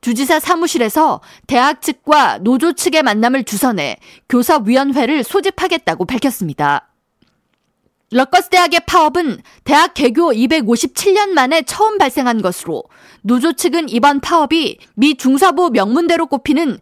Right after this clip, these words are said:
소위 빅텐 대학 중 테뉴어가 보장된 종신 교수들이 참여하는 최초의 파업이며 미 역사에 큰 의미를 부여할 것이라고 전했습니다.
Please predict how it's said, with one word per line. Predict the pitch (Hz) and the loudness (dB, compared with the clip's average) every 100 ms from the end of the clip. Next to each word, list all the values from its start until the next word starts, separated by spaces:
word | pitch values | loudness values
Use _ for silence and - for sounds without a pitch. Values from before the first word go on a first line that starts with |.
| - - | -16 -4
소위 | 339 359 330 | -2 0 0
빅텐 | - 294 294 - 392 349 | -2 -2 -2 0 -2 0
대학 | 208 214 240 - | -2 0 0 -2
중 | - 320 196 - - - - | -4 -2 -4 -8 -20 -20 -6
테뉴어가 | 427 403 415 392 359 | -2 0 0 2 0
보장된 | 254 247 269 254 320 240 143 - | 2 0 0 0 0 -2 -6 -2
종신 | 277 277 403 381 | 2 2 2 0
교수들이 | 269 247 330 330 320 | 0 0 -2 -2 -4
참여하는 | - 311 285 262 330 269 180 | -2 0 2 0 0 -4 -6
최초의 | - 415 - 415 381 | -2 -2 0 0 0
파업이며 | - 359 262 208 160 107 - _ | 2 0 2 -2 -2 -4 -8 _
미 | 202 277 | 0 0
역사에 | 233 175 - 233 240 269 135 - | 0 -2 0 0 2 0 -2 -4
큰 | 381 359 | -4 0
의미를 | 220 277 277 330 330 | 2 2 2 0 -2
부여할 | - 254 277 277 | 0 2 2 0
것이라고 | - 208 - 156 202 | -2 -6 -6 -4 -4
전했습니다. | 269 240 247 165 147 139 123 - | -2 -2 -4 -6 -6 -4 -4 -8